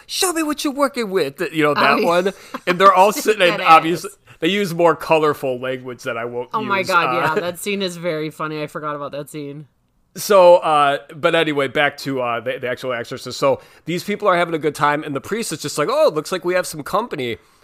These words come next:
Speaker 1: And Regan just comes over, and, uh, what does she do?
Speaker 2: She's like, "You're gonna die upstairs, or you're at some," what does she say? I just watched
Speaker 1: She
Speaker 2: the
Speaker 1: says,
Speaker 2: movie.
Speaker 1: "You're gonna die up there."
Speaker 2: Yeah, "You're gonna die up there," and then all of a sudden she just pees on the rug, and,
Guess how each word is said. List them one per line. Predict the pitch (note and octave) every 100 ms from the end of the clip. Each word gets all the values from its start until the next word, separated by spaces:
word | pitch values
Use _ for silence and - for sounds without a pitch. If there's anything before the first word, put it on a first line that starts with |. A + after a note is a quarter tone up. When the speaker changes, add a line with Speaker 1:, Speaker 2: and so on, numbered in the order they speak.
| _
Speaker 1:
And | A#2
Regan | C3 D#3+ F3
just | D3
comes | - F3+ C#3+ B2+
over, | D3+ B2+ G#2+
and, | G#2 - _ -
uh, |
what | G2 B2
does | B2
she | D3
do? | B2+ D3 F3 - - - -
Speaker 2:
She's | - G3
like, | G3 F#3
"You're | F#3 F3+
gonna | F3 F3
die | - C3 D3+ D3+ C#3+ C#3+ -
upstairs, | D3 - - C#3 -
or |
you're | D3 D3 C#3 _ _ _ _ - - -
at | D3+ D3+ -
some," | F#3 F3
what | F3 F3
does | F#3+
she | G3+
say? | F#3+ G3
I | F#3
just | F3 D3 A#2+
watched | A2
Speaker 1:
She | -
Speaker 2:
the | G#3
Speaker 1:
says, | D4
Speaker 2:
movie. | C4
Speaker 1:
"You're | C4
gonna | G#3 F#3
die | C#3 B2+ B2 B2
up | A2+ -
there." | G2+ G2+ E2+ D#2+ _ -
Speaker 2:
Yeah, | A3 A3
"You're | G#3 G3+
gonna | G#3+
die | F#3+ F3 F3+
up | E3
there," | D#3 D#3
and | D#3
then | D3+
all |
of | D#3
a |
sudden | E3+ D#3
she | D3+
just | D3 C#3+ -
pees | - D#3+
on | D3+ C#3+
the |
rug, | C3+ D3 D3 C3+
and, | C3